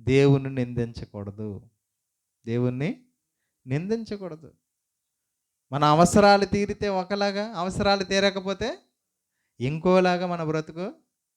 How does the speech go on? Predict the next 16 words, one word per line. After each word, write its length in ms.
మార్చుకోకూడదు. 600
అందుకోసమే 640
యోబు 280
గ్రంథంలో 460
ఒక 100
మంచి 300
మాట, 300
ఆ, 640
అపవాది 540
వెళ్ళి 640
యోబు 340
మీద 260
నింద 260
వేస్తుంది. 580
చూడండి 280
ఏమని. 260